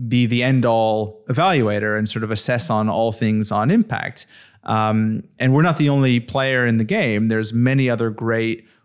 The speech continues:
organizations and standard setters that have developed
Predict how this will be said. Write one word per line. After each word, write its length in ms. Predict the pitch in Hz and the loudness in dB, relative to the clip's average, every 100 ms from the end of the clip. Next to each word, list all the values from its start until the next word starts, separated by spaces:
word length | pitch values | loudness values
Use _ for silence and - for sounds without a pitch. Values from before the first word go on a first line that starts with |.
| - | -2
organizations 760 | 123 113 110 123 117 117 113 | 2 2 2 2 0 0 0
and 140 | 107 104 | 0 0
standard 360 | - 131 139 | 0 0 0
setters 480 | - 107 107 110 104 | 0 0 0 -2 -2
that 160 | 107 104 | -4 -2
have 200 | 107 104 | -4 -4
developed 500 | 107 113 110 107 | -4 0 0 -2